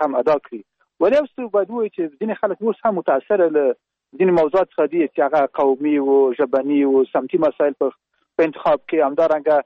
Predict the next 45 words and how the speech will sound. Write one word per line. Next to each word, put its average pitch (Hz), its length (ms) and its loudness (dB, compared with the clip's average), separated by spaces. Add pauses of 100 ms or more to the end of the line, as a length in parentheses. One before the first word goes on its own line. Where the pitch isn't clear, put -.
(300)
تاسو 156 160 0
پوهیږئ 170 280 0
چې 151 200 -8
ځینې 170 120 -2
کاندیدانو، 156 760 0
یعنې 143 200 -2
د 135 160 -16
پیسو 151 360 2
له 185 80 4
لارې 165 240 2
نه 156 100 -2
خلک، 156 300 -4 (500)
اه، 151 120 4
دې 156 280 2
ته، 165 80 2
اه، 151 400 0
واداره 151 340 2
کړي 202 240 -2
چې 180 100 -8
باید 147 160 0
دوی 156 60 -8
ته 160 120 -6
رایه 160 140 4
ورکړي. 147 260 -2
د 139 60 -4
هغوی 165 180 0
له 165 140 2 (100)
اقتصادي 147 440 -2
ضعف 180 340 -2
نه 170 80 -2
یې 156 180 2 (460)
ګټه 165 140 -2
پورته 160 240 0
کړې 180 240 -2
ده. 170 160 0 (320)
نو 175 80 0
موږ 240 300 0
په 208 220 2
دغه 214 240 0
انتخاباتو 190 540 -2
کې، - 260 -4
یعنې 156 220 -6
بېلابېل 170 460 2
اړخونه 151 340 -2
ولرو. 156 420 0